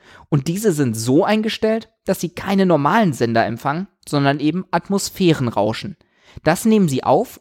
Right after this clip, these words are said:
und produzieren darauf basierend zufällige Nullen und Einsen, die dann an den Nutzer ausgegeben werden. In welcher Form auch immer er das haben möchte.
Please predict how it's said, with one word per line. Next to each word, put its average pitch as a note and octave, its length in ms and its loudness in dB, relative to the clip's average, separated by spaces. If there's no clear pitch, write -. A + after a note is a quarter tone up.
und E3+ 140 -2
produzieren D3 500 0
darauf B2+ 400 0
basierend C3+ 580 0
zufällige G3+ 560 0
Nullen C#3+ 300 2
und C#3+ 160 0
Einsen, B2+ 460 -4
die C#3+ 100 -2
dann C3 380 0
an D#3+ 140 0
den B2 100 -2
Nutzer A2+ 400 -2
ausgegeben A#2 600 0
werden. G#2 320 -4
In D3 160 0
welcher D3 260 2
Form D3 240 0
auch A2 140 0
immer F3+ 280 -2
er E3+ 100 0
das F3 200 -6
haben B2 240 2
möchte. A2+ 380 -8